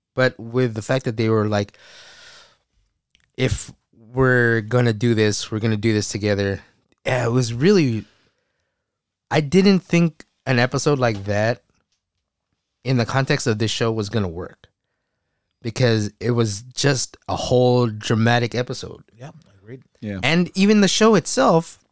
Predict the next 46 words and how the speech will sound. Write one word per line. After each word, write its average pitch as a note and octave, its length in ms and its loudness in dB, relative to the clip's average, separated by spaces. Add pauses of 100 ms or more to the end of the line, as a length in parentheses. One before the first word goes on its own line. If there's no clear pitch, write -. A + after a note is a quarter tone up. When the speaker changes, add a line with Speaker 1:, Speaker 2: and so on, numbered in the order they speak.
(1200)
Speaker 1:
comparing F3+ 480 2
it, C#3+ 160 0
and C#3+ 140 0
then C#3 120 2 (340)
we, E3 200 2
I D#3 80 4
know E3+ 120 2
we D#3+ 160 2
really C#3+ 220 4
shouldn't A2+ 420 0 (240)
compare A#2+ 340 2
it A#2 140 0
to A#2 140 -2
The G#2+ 60 -2
Walking G#2 320 0
Dead, G#2+ 260 -2
'cause G#2+ 140 -4
that's G#2+ 180 0
what G#2+ 200 -2
everybody A2 360 -2
was G2+ 160 -6
thinking G#2 320 -6
at F#2+ 140 -6
the - 60 -10
beginning. G2 440 -2 (1000)
And A2+ 240 4
someone C3 220 2
who's B2+ 120 2
played D3 200 4
the A#2+ 60 0
game, A2 240 4
I G#2+ 60 4
was G#2+ 100 2
like, A#2 140 -2
"It's D#3+ 120 -6
kinda G#3+ 300 2
similar." A#2+ 540 4 (360)
Like, A2 220 -4
not C3 360 2
so C#3 100 2
much B2 220 4
the G#2+ 100 0
zombie A2 320 2
thing, G#2+ 260 2
but, G2+ 160 2
like, G2 220 0